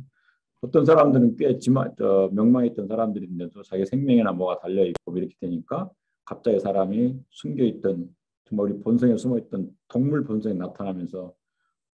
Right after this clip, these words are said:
도덕도 없어지고 윤리도 없어지고 앞뒤 안 가리게 되는 그런 상황들인데, 우리 내부적인, 특히 뭐 아우슈비츠라는 시공 같은 건 그런 아주 극단적인 상황을 몰아붙이는 상황에서,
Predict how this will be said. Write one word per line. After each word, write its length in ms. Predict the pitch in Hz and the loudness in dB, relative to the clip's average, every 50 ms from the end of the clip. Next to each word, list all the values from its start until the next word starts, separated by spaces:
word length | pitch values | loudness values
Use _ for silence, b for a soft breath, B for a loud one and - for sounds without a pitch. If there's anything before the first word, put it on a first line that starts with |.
| 127 - | -16 -8
도덕도 440 | - 101 101 120 120 107 - - 117 | -4 -2 0 2 0 0 0 -2 -4
없어지고 480 | 104 - - 113 98 92 92 90 90 | -4 -2 -2 -2 -2 -2 -2 -2 -4
윤리도 320 | 90 92 98 104 110 107 98 | -4 -2 -2 0 0 2 0
없어지고 680 | - - - 98 92 87 90 85 87 87 85 82 85 _ _ _ _ _ _ _ _ _ _ _ - | 0 -2 -4 -8 -6 -6 -8 -10 -8 -10 -10 -12 -14 _ _ _ _ _ _ _ _ _ _ _ -6
앞뒤 280 | 95 90 - - 113 | -6 -6 -4 -2 0
안 160 | 98 95 98 | 0 2 2
가리게 260 | 98 117 127 135 127 107 | 2 4 4 4 4 4
되는 160 | 113 104 101 | 2 2 2
그런 140 | 95 95 90 | 0 0 -2
상황들인데, 800 | - 113 120 127 127 120 107 92 85 87 87 120 120 110 90 - _ _ _ _ _ _ _ _ _ _ _ _ _ _ _ _ _ _ _ _ B B B B B B B B _ _ - | -2 -2 -2 0 2 2 0 0 -2 -4 -4 -4 -4 -6 -6 -10 _ _ _ _ _ _ _ _ _ _ _ _ _ _ _ _ _ _ _ _ B B B B B B B B _ _ -2
우리 180 | 117 113 117 107 | 2 2 4 4
내부적인, 520 | 104 113 113 123 139 135 139 127 110 - | 4 4 2 2 2 2 4 2 2 0
특히 240 | - - _ - 131 | -2 -10 _ -4 -2
뭐 360 | 113 107 101 98 - - - _ - | 0 0 0 0 -2 -6 -8 _ -2
아우슈비츠라는 720 | 104 110 113 110 - - 123 123 110 - - - 110 107 95 | 0 0 0 0 -2 -4 -2 -2 -2 -2 -4 -6 -6 -6 -6
시공 220 | 104 113 123 120 | -6 -6 -4 -2
같은 220 | 110 107 104 - - 98 | -2 -4 -6 -8 -10 -10
건 80 | 90 | -10
그런 260 | - - 101 95 95 - | -10 -8 -6 -4 -4 -4
아주 320 | - - - 95 92 87 - _ _ | -4 -6 -8 -10 -12 -12 -14 _ _
극단적인 560 | - - - _ - 175 147 139 131 131 120 107 | -18 -18 -14 _ -4 -2 0 0 2 2 0 0
상황을 340 | - 107 110 107 104 98 | -2 -4 -4 -4 -2 -2
몰아붙이는 580 | 90 95 110 117 107 107 - - - - 95 90 | -2 -2 0 0 0 -2 -4 -8 -8 -12 -12 -12
상황에서, 720 | 87 104 113 120 123 113 98 82 - 90 95 110 - - | -10 -8 -6 -6 -4 -6 -6 -8 -10 -10 -12 -12 -12 -14